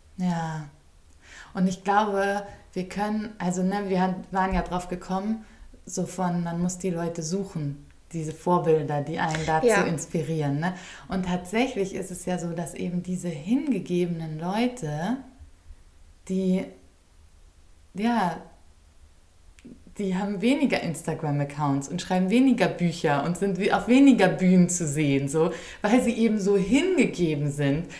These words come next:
Speaker 1: dass sie den Ruhm gar nicht suchen, so, ne?
Speaker 2: Ja.
Speaker 1: Und dennoch kann man ja vielleicht mal so auf dieser öffentlichen, äh, Plattform hier sagen,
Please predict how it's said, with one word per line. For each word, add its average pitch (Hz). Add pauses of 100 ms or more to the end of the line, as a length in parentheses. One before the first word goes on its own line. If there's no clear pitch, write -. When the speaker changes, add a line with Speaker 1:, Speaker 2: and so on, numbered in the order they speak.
(140)
Speaker 1:
dass 185
sie 202
den 196
Ruhm 220
gar 202
nicht 190
suchen, 202
so, 147
ne? 175
Speaker 2:
Ja. 233 (520)
Speaker 1:
Und 214
dennoch 311 (500)
kann 247
man 233
ja 226
vielleicht 226
mal 214
so 233
auf 220
dieser 208
öffentlichen, 233
äh, 208
Plattform 262
hier 247
sagen, 240